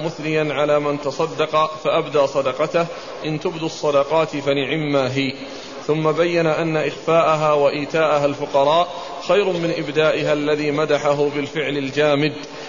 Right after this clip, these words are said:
الذي هو لإنشاء المدح الذي هو نعمة في قوله: "إن تبدوا الصدقات فنعما هي، وإن تخفوها وتؤتوها الفقراء فهو خير لكم". وكقوله،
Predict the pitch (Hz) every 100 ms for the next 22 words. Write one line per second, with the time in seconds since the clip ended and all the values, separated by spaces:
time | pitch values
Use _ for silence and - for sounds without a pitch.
0 | - - 160 151 143 143 139 156 156 151
1 | 143 139 156 143 147 147 151 - 143 147
2 | 151 147 147 143 156 127 131 117 - -
3 | - - - - - - 151 143 160 170
4 | 175 170 - - 156 156 180 165 156 -
5 | 151 143 143 147 160 175 - - 151 147
6 | 135 175 165 156 139 139 143 - - -
7 | - - 147 156 151 147 - 170 160 151
8 | 143 135 143 139 165 147 143 139 139 131
9 | 139 160 156 - - - 135 151 135 165
10 | 180 160 135 123 120 107 - - - -
11 | - - 135 151 175 175 170 165 175